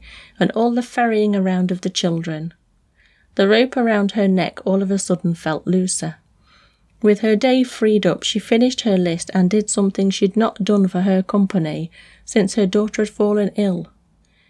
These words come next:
She set about drumming up further business. She needed to find a way to offset the doubt and distrust she'd sown with her mistake a few weeks ago.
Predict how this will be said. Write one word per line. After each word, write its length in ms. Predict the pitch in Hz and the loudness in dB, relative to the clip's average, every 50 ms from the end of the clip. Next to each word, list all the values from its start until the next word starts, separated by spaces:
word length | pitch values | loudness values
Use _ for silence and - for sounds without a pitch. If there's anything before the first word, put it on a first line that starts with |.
| _ _ _ _ | _ _ _ _
She 160 | - - 220 | -10 -6 -6
set 320 | 196 - 240 233 240 - | -2 0 -2 -2 0 -4
about 320 | 240 208 214 202 - - 170 | -2 0 0 0 0 -2 -2
drumming 340 | - 202 208 220 226 208 190 | 0 0 2 2 2 2 2
up 200 | 180 - - - | 0 0 -4 -8
further 400 | - - 196 208 226 220 - 165 | -2 0 2 2 2 0 -2 -2
business. 680 | 165 156 160 - 160 156 - 160 - - - - - _ _ _ _ _ _ _ _ _ _ _ _ | -2 -2 -4 -4 -6 -6 -8 -8 -6 -6 -6 -6 -8 _ _ _ _ _ _ _ _ _ _ _ _
She 160 | - - 233 | -4 0 2
needed 300 | 233 247 269 269 294 254 | 4 4 2 2 0 0
to 100 | - 262 | 0 -2
find 280 | 247 - 208 190 190 180 | 0 2 2 4 4 4
a 60 | 185 | 4
way 140 | 180 170 180 | 4 2 0
to 180 | 180 - - - | 0 -2 0 2
offset 480 | 190 185 - - - - 175 - - | 2 2 2 -2 -2 0 0 0 0
the 80 | - 175 | -2 0
doubt 400 | 170 196 185 175 165 165 - - | 2 2 2 2 0 0 -2 -2
and 100 | 165 165 | -2 0
distrust 640 | - 180 175 - - - - 214 208 - - - | -2 -2 -4 -4 -6 -2 -2 -2 0 -2 -4 -6
she'd 240 | - - 180 165 170 | -4 -2 -2 -2 -2
sown 320 | - - 185 170 165 165 | -2 0 0 2 2 0
with 160 | 165 170 165 165 | 0 -2 0 0
her 100 | 175 170 | 0 0
mistake 520 | 170 175 180 - - 196 185 175 - 180 | 0 -2 -2 0 2 2 2 2 0 -4
a 20 | |
few 240 | 170 - 180 175 175 | -6 -4 -2 -2 0
weeks 300 | 175 180 180 - - - | 0 -2 -2 -4 -8 -8
ago. 340 | 156 - 156 151 156 160 | -6 -6 -6 -6 -6 -8